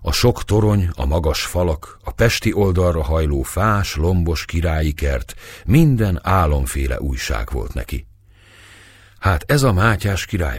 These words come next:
volt lakóhelye. Itt lakott Lajos király, és itt lakik, ezt látja mindig az ő kis Évája. A kapun alabárdos őr állott, de a fejét sem mozdította Gergely felé.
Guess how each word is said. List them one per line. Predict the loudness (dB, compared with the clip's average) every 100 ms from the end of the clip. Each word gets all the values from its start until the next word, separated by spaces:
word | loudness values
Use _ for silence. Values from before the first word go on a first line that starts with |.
| -2
volt | 0 0 -2
lakóhelye. | -6 -2 -2 0 -2 -8 -16 -20 -20 -18 -18 -4
Itt | -2 0
lakott | -2 -2 -6 -6
Lajos | -2 -2 -2 -4
király, | -6 -6 -8 -12 -20 -20 _ _ _
és | -4 -4 -2
itt | -2 0
lakik, | -2 -2 -10 -12 -2
ezt | 0 0
látja | 0 -2 -2 -2
mindig | 2 2 2 0
az | -2 -4
ő | 0 2 0
kis | -2 -6 -6 -6
Évája. | -4 -2 -2 -2 -4 -8 -14 -20 -20 -20 _ _ _ _ _ -20 -20 -20 -20 -20 -20 _ -4
A | 2
kapun | 4 6 6 4
alabárdos | 4 4 4 2 2 0 -2 0
őr | 0 2
állott, | 0 0 -2 -6 -14 -16 -2
de | 0
a |
fejét | 2 2 2 2
sem | 0 0
mozdította | 2 0 0 -2 -2 -2
Gergely | 0 -2 -2 -4
felé. | -4 -6 -6